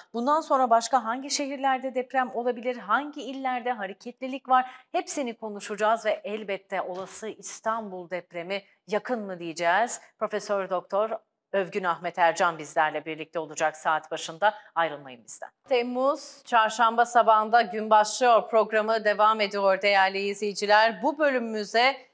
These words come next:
deprem gündemiyle başlayacağız. Dün Adana'da beş onda beş büyüklüğünde bir deprem meydana geldi. Sonrasında dört onda dört büyüklüğünde deprem gerçekleşti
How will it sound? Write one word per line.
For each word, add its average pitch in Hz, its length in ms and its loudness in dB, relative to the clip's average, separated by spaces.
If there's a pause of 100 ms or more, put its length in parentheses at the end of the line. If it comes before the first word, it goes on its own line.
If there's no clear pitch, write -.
(160)
deprem 262 560 4
gündemiyle 170 840 0
başlayacağız. 190 920 2
Dün 240 440 -2
Adana'da 202 640 4
beş 226 220 0
onda 190 220 -4
beş 220 320 -4
büyüklüğünde 175 720 0 (220)
bir 208 180 -6
deprem 196 360 2
meydana 170 360 -4
geldi. 160 380 0
Sonrasında 185 880 -2 (180)
dört 202 280 2
onda 180 340 -2
dört 208 380 2
büyüklüğünde 160 680 -2 (260)
deprem 175 440 -2
gerçekleşti 165 920 -2